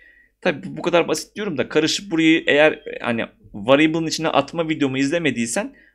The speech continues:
o kadar da basit olmayabilir senin için. Mantığını anlamadığın için. Şimdi başlık variable'ına gittim, dedim ki başlık dedim. Bu başlık neydi? Text'ti. Game objesinin, kendine bağlı objenin, yani senin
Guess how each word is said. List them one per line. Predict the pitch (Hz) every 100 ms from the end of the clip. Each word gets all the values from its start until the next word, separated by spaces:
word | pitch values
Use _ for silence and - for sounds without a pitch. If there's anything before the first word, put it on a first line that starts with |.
| _
o | - -
kadar | 131 120
da | 117
basit | 135 - -
olmayabilir | - 135 120 156 127
senin | 104 92 87
için. | 92 - - _ -
Mantığını | 127 117 98 117 135
anlamadığın | 113 101 92 87 85
için. | - - _ _ _ _ _ _ _ _ _ _ _ _ - - _
Şimdi | - 120 104
başlık | 170 - 208 -
variable'ına | 139 131 127 127 123 151
gittim, | 135 123 - - 151 135
dedim | 120 143 113
ki | - 92
başlık | 120 127 - 127 -
dedim. | 92 - _ _
Bu | 131 123
başlık | 127 120 - -
neydi? | 147 143 156 _
Text'ti. | - 107 - _ - _ - - - -
Game | 220 240
objesinin, | - 147 120 104 104 - - 95 90 87 98 -
kendine | - 123 139 165 202
bağlı | 196 131 101
objenin, | 95 104 95 95 90 87 107
yani | 104 107
senin | - - 135 185 139 98 -